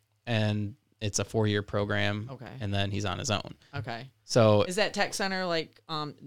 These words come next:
Speaker 2: nothing to
Speaker 1: It
Speaker 2: do with, uh, the big three, U A W?
Speaker 1: No, it's, it's G M.
Speaker 2: Oh,
Speaker 1: It's a
Speaker 2: okay.
Speaker 1: G M, uh, facility.
Speaker 2: Oh, okay.
Speaker 1: They, I don't honestly know wh-, I've never been down there,
Speaker 2: Mm.
Speaker 1: um, but I know that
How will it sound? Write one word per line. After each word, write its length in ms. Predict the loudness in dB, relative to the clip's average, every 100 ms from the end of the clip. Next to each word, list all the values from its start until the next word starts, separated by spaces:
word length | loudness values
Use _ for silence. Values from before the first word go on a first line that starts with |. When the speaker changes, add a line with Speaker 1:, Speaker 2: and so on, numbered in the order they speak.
| -4
Speaker 2:
nothing 320 | -2 0 0
to 60 | 0
Speaker 1:
It 60 |
Speaker 2:
do 120 | 0
with, 300 | 0 0 -4 -16 -6
uh, 240 | -4 -4 -8 -16
the 240 | -20 -8 -2
big 220 | -2 -4
three, 300 | -4 -2 0
U 200 | 0 0
A 80 | 0
W? 300 | 0 0 0
Speaker 1:
No, 220 | 2 4
it's, 300 | 4 4 0
it's 240 | 2 0 2
G 240 | 2 4
M. 240 | 2 -2 -8 -2
Speaker 2:
Oh, 180 | 2 4
Speaker 1:
It's 120 | 4
a 40 |
Speaker 2:
okay. 60 | 2
Speaker 1:
G 160 | 2 2
M, 240 | 2 0
uh, 200 | 0 0
facility. 680 | 0 0 2 2 2 0 0 -4
Speaker 2:
Oh, 140 | -4 -2
okay. 180 | -4 -8
Speaker 1:
They, 460 | 2 4 6 4 0 -4 -12 -12 -14 -16 0
I 80 | 2
don't 220 | 2 0 -4
honestly 320 | -2 0 0
know 200 | -2 -2
wh-, 220 | -4 -4
I've 120 | -2
never 180 | 0 -2
been 240 | -2 -4 -4
down 280 | -8 -6 -4
there, 300 | -2 -4 -6 -12 -6
Speaker 2:
Mm. 40 | 0
Speaker 1:
um, 220 | 0 0
but 260 | 2 4 4
I 60 | 4
know 180 | 4 6
that 380 | 6 4 0